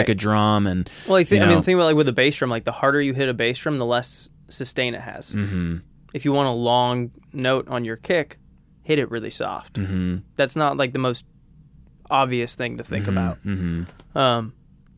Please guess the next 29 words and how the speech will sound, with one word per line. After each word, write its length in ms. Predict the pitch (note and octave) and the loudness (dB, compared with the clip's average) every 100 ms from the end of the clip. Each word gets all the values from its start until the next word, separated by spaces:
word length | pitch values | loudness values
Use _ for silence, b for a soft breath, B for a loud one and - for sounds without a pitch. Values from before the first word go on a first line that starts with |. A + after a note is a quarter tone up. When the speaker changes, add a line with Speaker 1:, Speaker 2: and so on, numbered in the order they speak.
| - - - - - - | -20 -20 -20 -20 -18 -2
Speaker 1:
so 100 | D3+ | 6
there 160 | D3+ | 8
are 180 | C3+ C#3+ | 8 8
a 60 | C#3+ | 8
lot 260 | C3 B2 | 6 4
of 100 | B2 | 4
little 220 | A#2+ B2 A#2 | 4 2 0
subtle 420 | - C3 A#2+ A#2+ | 0 2 4 2
things 300 | B2+ A#2 A#2+ | 0 -4 -4
that 140 | A#2 | -4
go 340 | A#2 A2+ A#2 - - - - - - _ | 0 0 -2 -6 -20 -20 -20 -20 -20 _
into 360 | D#3 C3 B2 B2+ | -10 -8 -8 -8
getting 300 | B2+ A#2+ A#2 | -6 -4 -6
drums 320 | B2 A2+ A#2 | -6 -6 -8
to 80 | A#2+ | -12
sound 300 | - A#2+ A#2+ | -8 -6 -6
a 40 | |
certain 280 | B2 - - | -10 -12 -10
way. 120 | - - | -10 -4
Speaker 2:
Mm-hmm. 1300 | G2+ F#2 F2 E2+ F2 - - _ - - - - C3 B2+ _ - | -4 -2 -4 -6 -10 -18 -20 _ -20 -16 -18 -14 -14 -14 _ -6
Speaker 1:
How 220 | - B2+ | 0 2
hard 260 | C3 C3 | 4 2
you're 120 | B2+ B2 | 2 0
hitting 240 | B2+ B2+ | 0 0
'em, 180 | B2 A#2 | -2 -2
where 180 | A#2 B2 | 0 2
you're 140 | A#2+ | 2
hitting 300 | B2 B2 B2 | 0 -2 -2
'em, 220 | A#2+ A#2+ | -2 -4